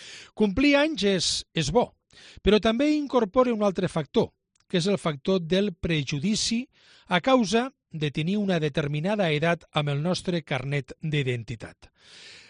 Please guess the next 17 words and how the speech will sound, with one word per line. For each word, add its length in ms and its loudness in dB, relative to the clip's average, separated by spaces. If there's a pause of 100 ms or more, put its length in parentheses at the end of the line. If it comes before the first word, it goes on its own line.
Això 220 2
té 100 2
un 160 -2
nom, 80 -16 (480)
l'edatisme, 640 0 (640)
que 160 4
continua 420 2
sent 220 2
una 220 2
barrera 320 0
silenciosa, 800 2 (300)
especialment 600 0
al 100 0
que 120 0
seria 440 0 (140)
el 180 0
mercat 460 -4